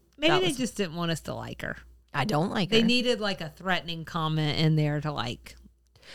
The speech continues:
Speaker 2: But I
Speaker 1: make it
Speaker 2: also
Speaker 1: feel real.
Speaker 2: think that,
Speaker 1: I don't know.
Speaker 2: um, it, it's, like, a little gaslighty from the rest of the characters to be like, "That was an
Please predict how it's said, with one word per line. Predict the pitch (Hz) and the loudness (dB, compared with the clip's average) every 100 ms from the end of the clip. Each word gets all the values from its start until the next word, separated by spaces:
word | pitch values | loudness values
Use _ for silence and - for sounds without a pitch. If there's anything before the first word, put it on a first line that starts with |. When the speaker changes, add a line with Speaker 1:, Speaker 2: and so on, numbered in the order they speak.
| - - | -16 4
Speaker 2:
But | 320 | 10
I | 302 | 10
Speaker 1:
make | |
it | 277 | 12
Speaker 2:
also | 254 294 370 | 8 6 4
Speaker 1:
feel | 262 | 4
real. | 160 | 2
Speaker 2:
think | 202 190 185 180 | 2 2 0 -2
that, | 170 175 143 - - - | 2 4 4 2 -4 0
Speaker 1:
I | |
don't | 180 | 2
know. | |
Speaker 2:
um, | 151 120 120 104 - _ _ _ | 4 2 -2 -8 -14 _ _ _
it, | 202 - | -2 4
it's, | 190 190 | 4 6
like, | 202 | 4
a | 196 | 4
little | 185 190 | 4 4
gaslighty | 170 147 - 196 202 208 | 2 0 0 2 2 2
from | - 180 | 0 0
the | 160 | 2
rest | 156 - | 2 2
of | 156 | -2
the | |
characters | - 165 190 170 160 151 | 2 4 4 2 0 0
to | - | 0
be | 185 160 | 2 4
like, | 151 123 76 - _ _ | 6 4 0 -6 _ _
"That | 679 | 2
was | 277 | 2
an | - | 0